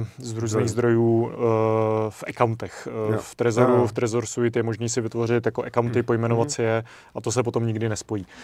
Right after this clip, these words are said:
Speaker 2: Mhm.
Speaker 1: Eh, ale jako pokud nevíte, o čem mluvím, doporučuji ten článek, eh, transakční poplatky a velikost
Speaker 2: Mhm.
Speaker 1: U T X U, to, to najdete na Alze.
Speaker 2: Tak, Honza Stařeček, můj student, píše: „Ahoj Urzo, ahoj Pepo,“ tak, eh, zdravím tě, Honzo.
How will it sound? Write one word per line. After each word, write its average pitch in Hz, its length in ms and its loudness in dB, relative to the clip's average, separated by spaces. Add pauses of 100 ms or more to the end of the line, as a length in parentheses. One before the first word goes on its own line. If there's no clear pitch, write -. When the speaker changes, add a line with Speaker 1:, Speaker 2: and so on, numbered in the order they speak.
(100)
Speaker 2:
Mhm. 113 220 -10
Speaker 1:
Eh, 117 60 -14
ale 120 580 2
jako 117 320 2 (100)
pokud 117 400 -4
nevíte, 117 320 0
o 120 60 2
čem 117 160 -6
mluvím, 110 440 -4 (140)
doporučuji 117 640 -2
ten 117 160 0
článek, 110 460 -2 (640)
eh, 104 40 -12 (600)
transakční 120 560 -4
poplatky 110 500 -4
a 101 60 -2
velikost 107 280 -6
Speaker 2:
Mhm. 117 100 -6
Speaker 1:
U 107 40 -6
T 104 100 -6
X 101 180 -8
U, 101 140 -6
to, 101 140 -10
to 110 160 -6
najdete 95 420 -8
na 101 80 -6
Alze. 104 220 -6 (400)
Speaker 2:
Tak, 101 220 -8
Honza 127 300 -4
Stařeček, 117 500 -8 (600)
můj 120 120 -6
student, 113 340 -4
píše: 113 280 -6
„Ahoj 110 200 0
Urzo, 107 340 -6
ahoj 113 160 -4
Pepo,“ 113 320 -8
tak, 113 160 -12 (140)
eh, 98 220 -10
zdravím 110 360 -8
tě, 123 120 -4
Honzo. 123 340 -6